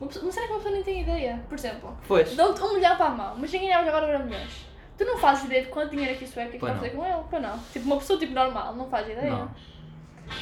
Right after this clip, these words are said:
Speaker 1: Tipo
Speaker 2: Opa, acho que podes pensar que é ilimitado, segundo o teu ponto de vista. Porque é.
Speaker 1: Se eu pensar que é ilimitado
Speaker 2: Não vais comprar jatos, mas tipo.
Speaker 1: Sim. Mas eu faço coisas, tipo, normais. Vou, tipo, ao meu restaurante favorito.
Speaker 2: Era?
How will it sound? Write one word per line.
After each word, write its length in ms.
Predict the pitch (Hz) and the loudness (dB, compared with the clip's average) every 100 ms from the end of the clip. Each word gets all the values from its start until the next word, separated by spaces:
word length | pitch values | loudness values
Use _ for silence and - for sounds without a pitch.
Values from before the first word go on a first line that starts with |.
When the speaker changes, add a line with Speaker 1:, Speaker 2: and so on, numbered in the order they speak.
| - | -10
Speaker 1:
Tipo 240 | 247 - 214 | -10 -10 -4
Speaker 2:
Opa, 280 | 190 - 120 | -2 6 6
acho 160 | 107 - | 6 -2
que 60 | |
podes 220 | - 139 | 2 2
pensar 320 | - 131 131 117 | 2 -2 0 2
que 80 | |
é 40 | 117 | 0
ilimitado, 540 | 113 113 113 123 101 - - | 0 -4 -2 -2 -4 -12 -20
segundo 320 | - - 110 | -10 -4 -2
o 20 | 104 | -2
teu 120 | 113 | -2
ponto 260 | 110 101 | -2 -4
de 60 | 117 | -4
vista. 200 | 95 - | -6 -8
Porque 220 | - - | -4 2
é. 240 | 110 - - - | 0 0 -14 -18
Speaker 1:
Se 160 | - 320 | -4 0
eu 20 | |
pensar 280 | 349 330 311 | 2 4 4
que 60 | 311 | 4
é 40 | |
ilimitado 380 | 302 277 269 269 | 0 -2 0 4
Speaker 2:
Não 80 | 294 | 6
vais 140 | 240 | 6
comprar 320 | - 117 117 | 2 2 4
jatos, 400 | 117 123 110 - - | 4 0 0 -8 -14
mas 180 | 110 92 | -12 -12
tipo. 240 | - 95 - - - | -12 -16 -16 -20 -18
Speaker 1:
Sim. 280 | - 240 - - - - - | -16 -14 -14 -16 -16 -16 -12
Mas 100 | 359 | -2
eu 40 | 466 | 6
faço 180 | 480 - | 6 6
coisas, 200 | 294 285 | -2 -2
tipo, 160 | 262 | -2
normais. 400 | 254 254 269 226 233 | -2 -2 -4 -6 -6
Vou, 80 | |
tipo, 120 | 254 226 | -6 -6
ao 60 | 226 | -8
meu 80 | |
restaurante 280 | 240 247 240 | -4 -2 -2
favorito. 400 | 262 302 330 - - - - | -4 -4 -4 -6 -12 -10 -2
Speaker 2:
Era? 340 | 139 165 107 | 0 0 -6